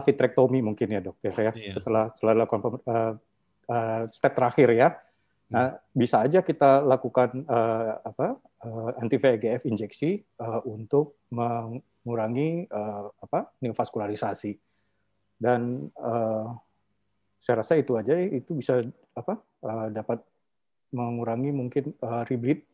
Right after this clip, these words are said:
Speaker 1: dari vitreous hemorrhage juga.
Speaker 2: Eh, mungkin,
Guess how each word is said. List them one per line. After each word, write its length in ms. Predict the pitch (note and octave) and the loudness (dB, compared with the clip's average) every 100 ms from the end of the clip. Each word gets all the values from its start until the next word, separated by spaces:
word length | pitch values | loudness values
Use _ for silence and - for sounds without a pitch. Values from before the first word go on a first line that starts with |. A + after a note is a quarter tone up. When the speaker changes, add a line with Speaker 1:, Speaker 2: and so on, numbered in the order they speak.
| _ _ _ | _ _ _
Speaker 1:
dari 280 | A#2+ A2 A2 | -6 -4 -6
vitreous 320 | A2 G#2 A2 | -6 -6 -6
hemorrhage 320 | G2+ A2+ - | -6 -8 -10
juga. 200 | G2+ G2 - _ _ _ _ _ _ _ _ _ _ _ _ _ _ _ _ _ _ _ _ _ _ _ _ _ _ _ _ _ - | -10 -10 -10 _ _ _ _ _ _ _ _ _ _ _ _ _ _ _ _ _ _ _ _ _ _ _ _ _ _ _ _ _ -4
Speaker 2:
Eh, 280 | A#2 A#2 A#2 | -2 0 0
mungkin, 320 | A2+ B2 C#3 | -2 -6 -10